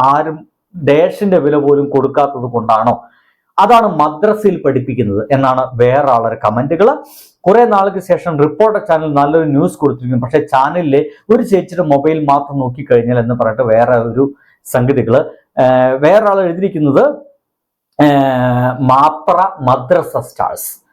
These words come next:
ഈ മദ്രസ സ്റ്റാർസ് എന്ന് പറയുന്നത് മമ്മൂക്കയും നമ്മുടെ ആസിഫ് അലിയെയും കുറിച്ചിട്ടാണ്. എൻ്റെ പൊന്നു സുഹൃത്തുക്കളെ, മമ്മൂട്ടി എന്ന് പറയുന്ന മനുഷ്യനെ, എൻ്റെ ചോദ്യം തുടക്കത്തിലെ ആദ്യത്തെ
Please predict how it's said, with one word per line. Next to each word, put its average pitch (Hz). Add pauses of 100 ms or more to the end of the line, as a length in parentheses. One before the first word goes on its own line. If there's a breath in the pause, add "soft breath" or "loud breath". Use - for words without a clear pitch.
(280)
ഈ 190
മദ്രസ 202
സ്റ്റാർസ് 185
എന്ന് 170
പറയുന്നത് 147 (140)
മമ്മൂക്കയും 135
നമ്മുടെ 117 (420 loud breath)
ആസിഫ് 127
അലിയെയും 117
കുറിച്ചിട്ടാണ്. 98
എൻ്റെ 220
പൊന്നു 202
സുഹൃത്തുക്കളെ, 107 (760)
മമ്മൂട്ടി 208
എന്ന് 185
പറയുന്ന 151
മനുഷ്യനെ, 123
എൻ്റെ 131
ചോദ്യം 151
തുടക്കത്തിലെ 143
ആദ്യത്തെ 131